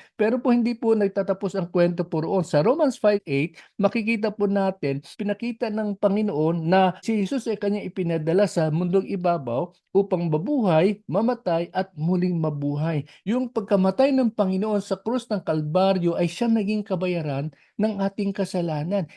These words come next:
Ibig sabihin po nun, bayad na yung ating kasalanan. Ang mahalaga na lamang po roon ay kailangan po nating tanggapin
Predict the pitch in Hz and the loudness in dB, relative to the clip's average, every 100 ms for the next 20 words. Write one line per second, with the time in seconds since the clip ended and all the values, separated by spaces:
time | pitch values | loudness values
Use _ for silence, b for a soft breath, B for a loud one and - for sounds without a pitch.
0 | - 226 190 220 196 220 214 254 202 170 | -2 0 0 0 2 2 0 0 0 0
1 | 151 208 220 185 185 233 233 185 190 180 | 2 2 4 2 2 2 2 0 -4 -4
2 | 185 196 190 185 180 165 151 170 196 170 | -4 -4 -2 -2 -2 -2 0 0 0 0
3 | B - 190 208 208 214 202 202 202 196 | B -2 4 6 6 6 4 6 6 6
4 | 196 196 202 196 202 202 208 180 - - | 4 0 0 2 2 0 -2 -4 -6 -6
5 | 160 160 175 175 175 170 180 180 156 151 | -2 -2 -2 -2 0 0 -2 -2 -4 -4
6 | 139 143 240 262 | -6 -4 -2 0